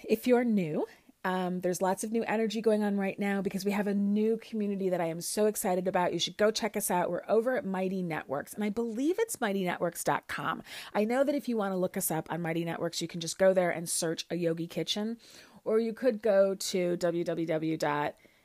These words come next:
a dash yogi dash kitchen dot m n dot c o.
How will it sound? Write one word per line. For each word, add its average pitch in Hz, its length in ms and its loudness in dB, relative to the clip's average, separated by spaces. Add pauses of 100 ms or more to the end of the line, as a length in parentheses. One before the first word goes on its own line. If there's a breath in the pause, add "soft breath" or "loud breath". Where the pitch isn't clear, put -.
(240 soft breath)
a 175 360 4 (120)
dash 170 480 2
yogi 160 460 0
dash 156 540 0
kitchen 175 480 -4 (180)
dot 185 320 0 (100)
m 190 220 -4 (100)
n 165 300 -6
dot 151 380 -4 (180)
c - 380 -2 (120)
o. 202 280 0